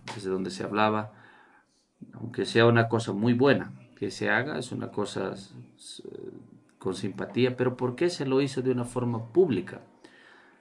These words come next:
Y la respuesta que damos es que también los, eh, a los apóstoles se les había mandado que no tomaran dinero o cobraran por sus curaciones,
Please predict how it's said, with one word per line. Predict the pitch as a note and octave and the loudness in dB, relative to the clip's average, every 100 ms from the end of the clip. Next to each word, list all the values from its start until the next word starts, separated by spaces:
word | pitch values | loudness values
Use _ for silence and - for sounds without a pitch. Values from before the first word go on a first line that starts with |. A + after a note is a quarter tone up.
| _ _ - | _ _ -16
Y | - | -4
la | F#2+ | 0
respuesta | F#2+ F#2+ - A#2 A2+ | 2 0 -2 -4 -2
que | - | -4
damos | G2+ A2 A#2 A#2 | 2 2 2 0
es | A2 - | -4 -2
que | - F#2+ F#2 - - _ _ _ _ _ _ _ _ - | 0 0 0 -8 -20 _ _ _ _ _ _ _ _ -12
también | - F#2+ G#2 C3 C3 | -6 0 2 4 2
los, | A2+ - | 0 -2
eh, | G2 F#2 - - - - - - | -6 -8 -14 -20 -20 -20 -20 -6
a | A2+ | 0
los | A2 | 2
apóstoles | A#2 A#2 C#3+ C#3 B2 A2+ | 2 0 0 2 2 2
se | A2+ | 0
les | A2 | 0
había | A2 B2 A#2+ | 2 4 4
mandado | A2 A2 A#2 A2+ A2+ | 2 2 2 2 0
que | A2+ G#2+ | -2 2
no | A#2 E3+ | 2 2
tomaran | - A2+ A2 G#2+ F#2+ F#2 F#2+ - - _ _ _ _ _ _ _ _ - | 2 2 4 4 2 -4 -10 -16 -20 _ _ _ _ _ _ _ _ -12
dinero | - G#2 A2 G2 F#2 - - - - | -4 2 2 2 -2 -8 -18 -20 -18
o | A2+ | -4
cobraran | G#2 G#2 G#2 F#2 F#2 - - - - _ | -2 2 2 2 -6 -14 -20 -20 -20 _
por | - G2 | -2 0
sus | - F#2+ | -2 -6
curaciones, | - G2 F2+ - G#2 F#2 - - - | -2 -2 -4 -4 -4 -4 -8 -14 -18